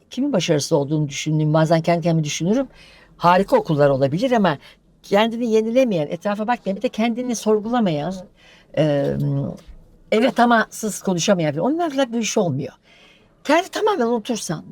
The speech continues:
bu ne yapıyor, şu ne yapıyor? Yani hatırlar mısın her gittiğimiz, e, konferanstan zır delik fikirlerle dönerdik. Belki onun yüzde onu yapıyorduk ama o, yani Türkiye piyasasında onu sunmuş oluyorduk. Sonra birileri belki düzeltip yapıyordu onu. Yani bu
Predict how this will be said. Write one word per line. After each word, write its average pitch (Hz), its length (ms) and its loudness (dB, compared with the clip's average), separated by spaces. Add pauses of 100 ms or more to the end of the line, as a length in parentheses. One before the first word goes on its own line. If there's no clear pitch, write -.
(200)
bu 285 160 0
ne 277 40 4
yapıyor, 160 340 2
şu - 160 -4
ne - 20 0
yapıyor? 175 200 -2
Yani 202 80 4
hatırlar 285 360 0
mısın 202 220 -4
her 269 160 2
gittiğimiz, 196 500 -4 (640)
e, 123 180 2
konferanstan 196 760 2 (280)
zır 208 300 2
delik 202 280 -8
fikirlerle 196 460 2
dönerdik. 131 400 -2
Belki 330 220 2
onun 359 80 -2
yüzde 262 280 2
onu 277 140 4
yapıyorduk 185 420 2
ama 349 260 -2 (760)
o, - 180 0
yani 139 160 2 (140)
Türkiye 220 340 0
piyasasında 170 460 0
onu 220 80 0
sunmuş 233 400 4
oluyorduk. 180 400 2 (280)
Sonra 180 200 4
birileri 151 260 4
belki 135 220 0
düzeltip 143 380 2
yapıyordu 127 400 -2
onu. 110 100 -4 (360)
Yani 220 300 2
bu 311 340 2